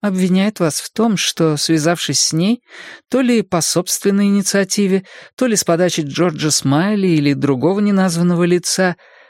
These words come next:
вы лично завлекли, соблазнили, либо как-то ещё вынудили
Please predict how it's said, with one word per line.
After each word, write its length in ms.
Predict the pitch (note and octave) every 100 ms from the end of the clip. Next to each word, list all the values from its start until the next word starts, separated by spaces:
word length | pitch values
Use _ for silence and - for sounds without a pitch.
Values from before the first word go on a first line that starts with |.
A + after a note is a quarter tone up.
| _
вы 160 | - B3
лично 600 | B3+ C#4 - - C3 A2+ _ -
завлекли, 840 | C#3+ E3+ D#3+ E3 D#3+ - A#3+ A3 _ _ _
соблазнили, 1000 | - - G#3 G3 F#3 D#3+ E3 A3+ A3+ - - _ _ -
либо 260 | G3 A#3+
как-то 320 | C#4+ C4 C4+ C#4+
ещё 580 | C#4+ D#4 - - F3+
вынудили 680 | D#3+ D#3+ E3 F#3+ G3 A#3 A#3+